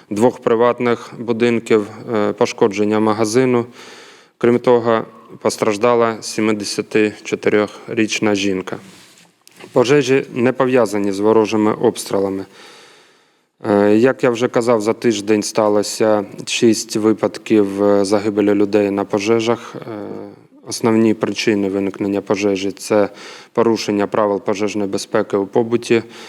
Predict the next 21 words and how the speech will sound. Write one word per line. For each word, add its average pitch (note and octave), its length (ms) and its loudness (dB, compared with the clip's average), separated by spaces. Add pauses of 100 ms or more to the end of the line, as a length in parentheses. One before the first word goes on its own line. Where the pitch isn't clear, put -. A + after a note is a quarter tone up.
(380)
Е, G2+ 40 4
зокрема, A#2+ 500 0 (200)
п'ятнадцятого A#2+ 560 -2
січня A2+ 420 -2
сталася A2 500 0
пожежа G#2+ 480 2
в F#2+ 60 0
приватній G#2+ 600 0
оселі G#2 400 0
в F#2+ 120 -8
селі G2+ 420 0
Довжик A2+ 420 0
Богодухівського A#2 760 -2
району. A2 520 0 (500)
На A2 120 0
момент A2+ 460 0
прибуття G#2+ 440 0
вогнеборців, A#2 800 0
м, G#2 600 -4
е, G#2 580 2 (280)
горіла G#2+ 560 2